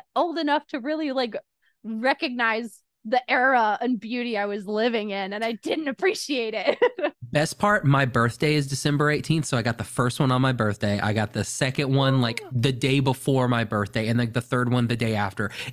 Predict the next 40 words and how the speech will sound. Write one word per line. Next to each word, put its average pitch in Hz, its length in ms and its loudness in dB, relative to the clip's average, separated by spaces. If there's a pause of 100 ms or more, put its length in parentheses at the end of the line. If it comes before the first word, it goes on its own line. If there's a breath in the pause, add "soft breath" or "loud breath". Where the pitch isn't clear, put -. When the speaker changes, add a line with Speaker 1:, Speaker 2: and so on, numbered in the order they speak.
Speaker 2:
It 220 200 4
was, 202 540 2
it 147 60 2
was 135 140 2
beautiful. 113 520 0
Like, 120 240 0 (400 loud breath)
th-, 143 380 2
for 185 180 2
those 214 360 -2
three 196 240 0
years, 143 520 -2
I 117 180 -2
was 135 160 -2
like, 123 200 -4 (320 soft breath)
whenever 147 340 4
my 160 140 4
birthday 139 300 0
came, 127 120 0
it's 107 80 -4
like, 120 100 0
I 131 100 2
knew 139 320 4
I 127 120 2
was 127 160 0
getting 113 200 -2
a 110 60 0
Lord 107 220 0
of 104 40 2
the 101 80 0
Rings 101 300 0
movie, 101 300 0
and 110 100 0
it 110 80 0
was 107 140 0
Speaker 1:
Oh. 139 180 2
Speaker 2:
so, 110 420 2 (220 loud breath)
it 143 80 2
was 135 180 2
so 131 320 -2
great. 98 440 -2